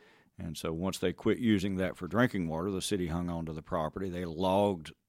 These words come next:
the forests that, uh, that are in the park, or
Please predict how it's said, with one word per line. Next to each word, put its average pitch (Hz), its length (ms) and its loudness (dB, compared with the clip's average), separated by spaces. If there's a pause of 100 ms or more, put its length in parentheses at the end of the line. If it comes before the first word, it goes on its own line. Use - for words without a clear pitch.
the 101 140 -6
forests 117 680 6
that, 95 320 -4 (260)
uh, 87 320 -4 (520)
that 95 180 2
are 90 100 -2
in 90 140 -2
the 82 100 -4
park, 78 460 -6 (640)
or 82 80 -2